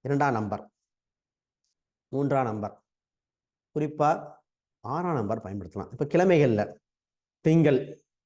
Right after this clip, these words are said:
வியாழன், வெள்ளி இந்த கிழமைகள் பயன்படுத்தலாம். ஞாயிறு எடுக்க முடியாது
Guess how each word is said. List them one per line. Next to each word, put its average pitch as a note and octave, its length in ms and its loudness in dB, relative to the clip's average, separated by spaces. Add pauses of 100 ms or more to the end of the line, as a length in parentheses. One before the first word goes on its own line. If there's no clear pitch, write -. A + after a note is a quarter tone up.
(480)
வியாழன், C3 420 2 (120)
வெள்ளி A#2 220 -6 (100)
இந்த A#2 200 -8
கிழமைகள் B2 400 -4
பயன்படுத்தலாம். G2 420 -8 (540)
ஞாயிறு F3 300 6
எடுக்க D3 200 2
முடியாது B2+ 260 4